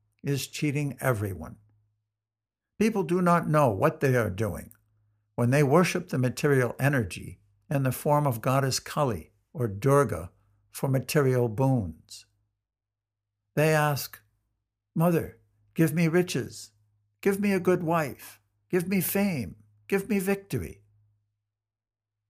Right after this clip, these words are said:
But such devotees of Maya or Durga do not know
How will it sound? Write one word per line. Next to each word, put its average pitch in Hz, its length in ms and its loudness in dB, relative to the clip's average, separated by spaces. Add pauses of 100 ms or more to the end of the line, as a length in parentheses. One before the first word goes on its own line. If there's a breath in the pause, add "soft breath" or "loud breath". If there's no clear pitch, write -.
(200)
But 143 180 0
such 214 360 -2
devotees 120 540 2
of 160 280 0
Maya 113 420 -2 (240)
or 135 160 0
Durga 95 540 -6 (640)
do 151 120 2
not 180 300 2
know 120 300 -6